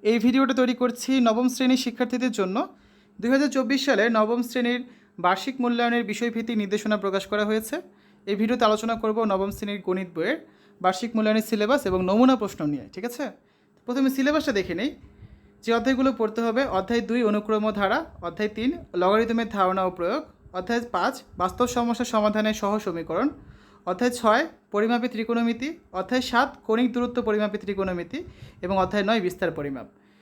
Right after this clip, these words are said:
তোমাদের হচ্ছে তিরিশ পার্সেন্ট থাকবে দেখো শিক্ষণকালীন মূল্যায়ন আর সত্তর পার্সেন্ট সামষ্টিক মূল্যায়ন। এই শিক্ষণকালীন মূল্যায়নে তিরিশ পার্সেন্টের জন্য তোমরা যে কাজটা করবে, আমাদের চ্যানেলে দেখবে প্লেলিস্ট তৈরি করা আছে নবম শ্রেণীর গণিত নামে।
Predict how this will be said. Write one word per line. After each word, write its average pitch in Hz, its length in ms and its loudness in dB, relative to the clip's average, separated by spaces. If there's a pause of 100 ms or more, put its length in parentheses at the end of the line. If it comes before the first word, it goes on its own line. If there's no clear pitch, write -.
(160)
তোমাদের 262 300 4
হচ্ছে 294 220 -2
তিরিশ 262 240 0
পার্সেন্ট 285 300 2
থাকবে 233 220 0
দেখো 196 280 0
শিক্ষণকালীন 233 640 -2
মূল্যায়ন 170 340 -2 (140)
আর 170 140 -2
সত্তর 208 320 -4
পার্সেন্ট 233 220 0
সামষ্টিক 180 480 -6
মূল্যায়ন। 127 300 -10 (400)
এই - 120 -12
শিক্ষণকালীন 277 480 4
মূল্যায়নে 254 320 4
তিরিশ 247 160 -2
পার্সেন্টের 233 380 -2
জন্য 214 140 -2
তোমরা 202 220 -4
যে 190 100 -4
কাজটা 185 280 -4
করবে, 165 260 -4 (240)
আমাদের 190 280 -2
চ্যানেলে 220 280 2
দেখবে 240 280 0
প্লেলিস্ট 233 500 0
তৈরি 202 160 2
করা 180 220 2
আছে 151 220 -6 (500)
নবম 185 300 2
শ্রেণীর 214 420 0 (340)
গণিত 190 320 0
নামে। 170 200 0